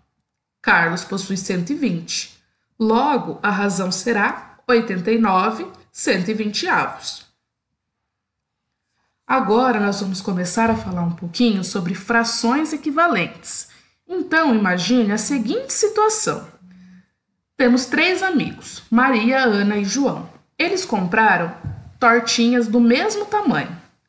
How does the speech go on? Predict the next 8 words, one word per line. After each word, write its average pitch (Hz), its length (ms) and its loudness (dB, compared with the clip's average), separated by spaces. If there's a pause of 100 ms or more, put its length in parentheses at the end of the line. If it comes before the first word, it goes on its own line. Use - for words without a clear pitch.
(420)
Maria 254 440 4
dividiu 185 420 -2
a 175 60 0
sua 160 240 -6
torta 175 580 0
em 233 180 4
dois 196 300 0
pedaços. 226 840 -6